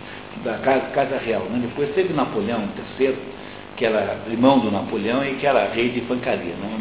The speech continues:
não era rei no sentido de sangue, não, né? E o, e o, e o, e o, esse maluco desse sujeito inventou o seguinte:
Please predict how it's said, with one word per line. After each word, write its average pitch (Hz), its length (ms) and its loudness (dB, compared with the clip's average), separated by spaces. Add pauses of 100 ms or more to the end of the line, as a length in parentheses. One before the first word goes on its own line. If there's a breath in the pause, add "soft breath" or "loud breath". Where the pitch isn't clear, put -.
não 104 60 -2
era 117 300 0
rei 117 260 -4
no 98 220 -4
sentido 110 540 -6
de - 180 -12
sangue, 110 340 0 (240)
não, 104 200 -6 (160)
né? 135 180 -4 (760 loud breath)
E 147 140 10
o, 190 440 12
e 156 120 2
o, 135 680 6 (400)
e 127 160 2
o, 120 580 6
e 131 160 -2
o, 135 240 0
esse 170 220 2
maluco 123 420 2
desse 123 220 -2
sujeito 151 680 -2
inventou 170 480 0
o 156 100 0
seguinte: - 280 -4